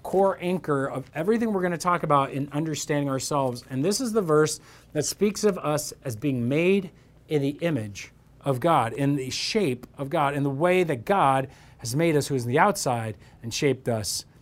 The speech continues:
to be like him. Check this out, verse twenty-six. It starts off, "Then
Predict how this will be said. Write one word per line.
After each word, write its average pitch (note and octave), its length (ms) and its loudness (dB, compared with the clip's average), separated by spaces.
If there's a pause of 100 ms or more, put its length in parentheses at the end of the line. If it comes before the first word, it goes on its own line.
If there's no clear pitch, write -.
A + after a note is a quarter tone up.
(120)
to - 80 -10
be B2+ 120 0
like A#2 200 0
him. G#2+ 320 -2
Check F3 180 2
this D3+ 180 0
out, A#2 220 2
verse C#3 320 2 (220)
twenty-six. C3 840 0 (180)
It - 80 -12
starts F#3+ 280 4
off, E3 460 8 (640)
"Then C#3 460 8